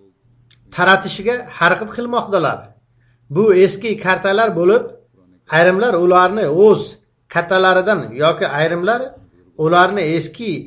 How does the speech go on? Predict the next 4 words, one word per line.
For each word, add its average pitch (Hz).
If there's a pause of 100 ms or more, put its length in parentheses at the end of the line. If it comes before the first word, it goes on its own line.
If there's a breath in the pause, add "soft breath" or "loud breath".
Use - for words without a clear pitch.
(480)
kitoblar 180
magazinidan 170 (160)
sotib 156
olganlar. 165